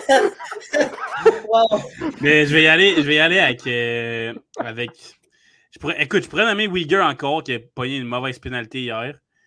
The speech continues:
Speaker 2: Je pourrais nommer, euh, Huberdeau, Barkov, qui n'ont pas fourni de la marchandise. Je vais y aller avec Ekblad, qui m'a beaucoup dé-, dé-, déçu dans cette série-là, là, Aaron, Aaron Ekblad. Puis hier, là, des déchets techniques.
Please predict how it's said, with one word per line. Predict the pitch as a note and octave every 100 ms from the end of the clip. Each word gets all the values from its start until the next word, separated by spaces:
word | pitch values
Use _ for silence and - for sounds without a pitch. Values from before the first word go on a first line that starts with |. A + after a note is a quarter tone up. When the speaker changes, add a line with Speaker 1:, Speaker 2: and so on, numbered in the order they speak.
| _
Speaker 2:
Je | _
pourrais | - B2+ D3+
nommer, | D3+ C#3+ D3 D3+ D3 C3
euh, | B2 A#2+ A#2+ A#2+ B2+
Huberdeau, | D3 D3 C3 D#3
Barkov, | C3+ - D3 C3+
qui | - A#2
n'ont |
pas | G#2+ C#3 C#3+ B2 - _ _
fourni | C3+ C3+
de |
la | B2
marchandise. | A#2 - A2+ A#2+ D3+ _ _ -
Je |
vais | F3
y |
aller | B3+ A3+
avec | -
Ekblad, | C3+ B2 C3+ B2 A#2+
qui | A#2+
m'a | A#2
beaucoup | A#2 C3 C3+ D3
dé-, | B2+ - -
dé-, | B2 B2 B2 A#2+
déçu | A#2+ -
dans | B2+
cette | B2 A2
série-là, | A#2 A2+ A#2+ C3
là, | C3 B2 G#2+
Aaron, | G#2 B2+ -
Aaron | A#2 B2
Ekblad. | B2 A2 A#2 B2+ C3 _ _ _
Puis | - D3+
hier, | E3 F#3 F#3+
là, | D3+ D#3 C#3+
des | A#2+ A#2+
déchets | A#2 D3+ - F3 E3+
techniques. | B2+ B2+ C3+ D3 C#3